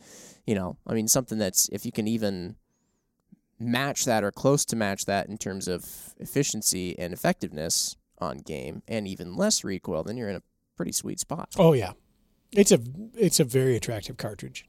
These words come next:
Speaker 2: to me. And, and again, looking at what my initial objective was with the Grendel, I believe with almost all of my heart that the Arc has a better opportunity and a better chance of,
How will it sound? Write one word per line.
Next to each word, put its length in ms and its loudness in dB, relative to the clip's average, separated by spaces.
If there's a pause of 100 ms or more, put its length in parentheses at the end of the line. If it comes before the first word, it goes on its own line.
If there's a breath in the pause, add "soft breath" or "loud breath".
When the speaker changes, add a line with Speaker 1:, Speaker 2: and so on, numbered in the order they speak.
Speaker 2:
to 80 -4
me. 200 -6 (260)
And, 240 6
and 100 10
again, 220 10
looking 320 8
at 220 4 (880 soft breath)
what 220 6
my 400 6
initial 520 8
objective 440 4
was 160 2
with 100 -2
the 60 -6
Grendel, 540 4 (960)
I 120 6
believe 600 8 (300)
with 240 2
almost 400 2
all 160 4
of 80 -2
my 80 0
heart 260 -2
that 100 -6
the 100 -6
Arc 340 -8 (380)
has 260 -2 (260)
a 80 2
better 420 -2
opportunity 640 -4
and 100 -2
a 60 2
better 200 0
chance 340 -2
of, 220 -10